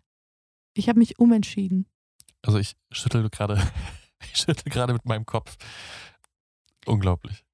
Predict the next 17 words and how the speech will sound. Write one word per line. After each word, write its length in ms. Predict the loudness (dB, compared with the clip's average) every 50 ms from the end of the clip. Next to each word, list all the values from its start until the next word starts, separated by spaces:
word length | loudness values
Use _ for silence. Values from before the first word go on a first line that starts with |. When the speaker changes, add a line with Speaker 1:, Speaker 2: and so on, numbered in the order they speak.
| _ _ 0
Speaker 1:
Es 120 | 0 2
ist 120 | 2 0
so 220 | 0 0 0 0 0
ein 240 | 0 2 2 4 2
Verhalten, 640 | 2 0 -2 0 2 0 0 2 2 2 2 2 2
was 280 | 0 -2 -2 -2 -2 -2 2
angesichts 560 | 4 4 6 4 4 2 -2 -4 -4 -12 -8
dieser, 520 | -4 -2 -2 0 0 0 0 0 -2 -4 -6 -4
äh, 300 | -4 -4 -2 -2 -2 -2 -2
Drucksituation 1200 | -2 -2 -2 -2 -2 -2 -4 -2 -2 -4 -2 0 0 -2 -2 -4 -6 -2 2 4 6 8 8 8
Speaker 2:
Mhm. 160 | 6 4 0 -4 -8 _ _ _
Speaker 1:
überhaupt 600 | 2 2 2 4 2 0 0 0 -2 -2 2 4
nicht 320 | 6 6 6 4 0 0 0
nachzuvollziehen 880 | 0 0 0 -4 -2 2 4 4 4 4 0 -4 -6 -6 -6 -2 0
Speaker 2:
Ja, 120 | 0 2 0
ja. 180 | 0 -4 -6
Speaker 1:
ist. 240 | -8 -8 -10 -18 -20